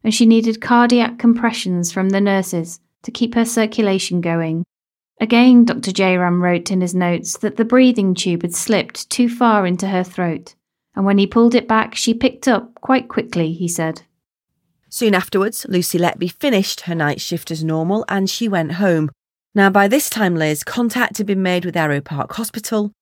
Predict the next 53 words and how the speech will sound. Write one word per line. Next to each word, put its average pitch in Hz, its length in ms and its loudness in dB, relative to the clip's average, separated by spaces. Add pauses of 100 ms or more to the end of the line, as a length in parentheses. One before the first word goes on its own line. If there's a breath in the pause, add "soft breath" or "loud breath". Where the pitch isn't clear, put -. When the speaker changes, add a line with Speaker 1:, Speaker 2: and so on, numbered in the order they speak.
(160)
Speaker 2:
and 175 160 0
arrangements 180 580 0
were 170 80 -2
being 160 240 -4
made 156 240 -4
to - 100 -14
transfer 196 680 -2
baby 165 260 -6
K 151 460 -8
for - 160 -12
more 160 240 -4
specialist - 500 -10
care. 131 300 -10 (760)
Speaker 1:
Yeah, 226 120 0
that's 226 180 0
right. 226 240 4
And 226 100 8
the 226 60 4
specialist 247 560 2
transport 226 500 2
team, 180 420 2
who 196 200 4
were 185 80 2
called 190 340 2
the 180 80 4
Newts, 196 800 0 (140)
arrived 185 480 4
just 254 260 2
before 220 320 2
nine 196 280 2
A 190 140 0
M. 170 360 -2 (420)
It - 100 -8
took 240 160 -2
several 226 360 2
hours, 208 340 4
though, 165 240 2
before 185 320 0
they 180 100 2
got 185 200 0
baby 190 240 2
K 190 200 0
stable 196 440 0
enough 156 320 -2
to - 100 -8
be 185 100 2
moved 185 460 2
into 220 240 4
the 196 140 2
incubator 170 580 0
in 180 120 2
the 175 100 2
ambulance. 170 800 -2